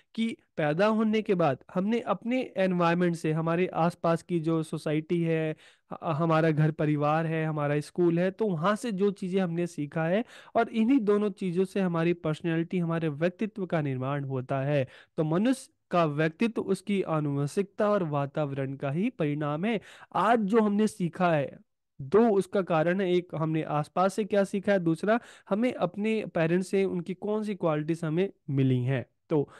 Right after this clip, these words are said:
heredity and environment are the two great forces that shape human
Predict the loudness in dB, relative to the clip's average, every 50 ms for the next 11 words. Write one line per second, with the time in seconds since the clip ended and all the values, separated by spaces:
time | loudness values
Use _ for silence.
0 | -20 -20 _ _ _ 2 4 4 4 4 6 6 4 4 4 4 2 0 2 2
1 | 2 2 4 2 2 2 0 -2 -4 -4 -4 -2 -2 -2 0 -2 -2 -4 -2 _
2 | 0 2 2 2 0 -2 -2 2 2 2 2 0 0 0 2 2 2 2 0 -2
3 | -2 0 0 2 2 2 0 -2 -8 -14 -4 0 0 0 0 -2 -2 0 0 2
4 | 2 2 0